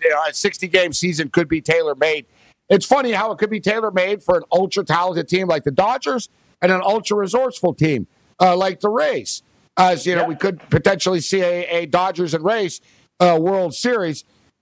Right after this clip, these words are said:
Speaker 1: Now, Cam, I know you got some crazy good numbers on the Blue Jays a couple of months ago to win this division in,
Speaker 2: Yeah.
Speaker 1: like, the sixty to one range. Now they're twenty-two to one. Might be a little bit ambitious.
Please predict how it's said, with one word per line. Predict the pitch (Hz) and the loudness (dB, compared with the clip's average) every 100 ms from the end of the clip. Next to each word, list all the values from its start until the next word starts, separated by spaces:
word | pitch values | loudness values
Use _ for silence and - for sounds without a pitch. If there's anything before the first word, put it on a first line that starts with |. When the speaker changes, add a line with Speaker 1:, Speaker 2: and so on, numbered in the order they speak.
| - | 0
Speaker 1:
Now, | 202 | 2
Cam, | - 226 208 | 2 0 0
I | 196 | -2
know | 262 | -2
you | 254 214 | -2 -2
got | 208 196 | -2 -2
some | - 147 | -4 -4
crazy | - 196 185 165 | 0 0 -2 -2
good | 156 160 | -2 0
numbers | 170 175 165 143 | 0 0 -2 0
on | 143 | -2
the | |
Blue | 120 190 180 | 0 -2 0
Jays | 160 143 - | -2 -2 -4
a | |
couple | - 170 - | -2 0 0
of | 123 | 0
months | 135 196 - | 2 0 -2
ago | 160 151 143 | -2 0 0
to | |
win | 135 143 | 0 -4
this | 139 | -4
division | - 120 147 127 143 | -4 0 0 0 -2
in, | 139 | 0
Speaker 2:
Yeah. | 147 | -2
Speaker 1:
like, | - | -2
the | 135 | -4
sixty | - 202 - 165 | -2 -4 -2 -2
to | 139 | 0
one | 135 190 208 | 0 -2 -2
range. | 160 139 131 - _ _ _ - | -4 -4 -8 -12 _ _ _ 0
Now | 170 220 | 2 2
they're | 220 208 | 0 -4
twenty-two | - 196 202 190 165 175 | -2 -2 -2 -4 -2 0
to | 160 | 0
one. | 147 147 151 139 _ _ _ | 0 -2 -4 -8 _ _ _
Might | 170 226 | 2 2
be | 226 247 | 2 0
a | |
little | 214 220 226 | 0 -2 -2
bit | 208 208 | -2 -2
ambitious. | 196 175 151 190 156 151 143 - | -2 -2 -2 -2 -2 -2 -2 -6